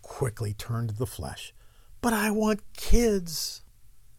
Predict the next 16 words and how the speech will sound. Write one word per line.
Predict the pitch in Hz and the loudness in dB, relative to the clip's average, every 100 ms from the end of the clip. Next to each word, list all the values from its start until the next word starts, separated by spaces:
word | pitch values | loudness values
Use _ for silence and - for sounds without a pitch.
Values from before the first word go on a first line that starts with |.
| - - - - - - - - - - - - - - | -20 -18 -18 -18 -20 -20 -20 -20 -20 -20 -20 -20 -4 4
I | 277 | 4
think | 277 226 | 4 -2
it | 208 | 0
makes | 147 139 - | 0 0 -4
far | - 226 254 208 | -6 0 4 4
more | 143 113 | 4 2
sense | - 104 98 - | -2 -4 -2 -4
that | 131 | -2
the | - | -4
credit | - - - 240 277 | -8 -8 -2 -2 -2
of | 165 135 | -4 -2
righteousness | 123 147 151 120 98 90 92 - - - - - - - | 0 0 0 -2 -6 -8 -10 -12 -16 -20 -20 -20 -20 -4
is | 160 123 | -4 0
bestowed | 131 - - 175 208 226 226 | -2 -2 -2 4 6 6 2
on | 156 156 160 - - | -4 -2 -2 -4 -2
Abram | 151 147 107 98 95 | 2 2 2 -2 -6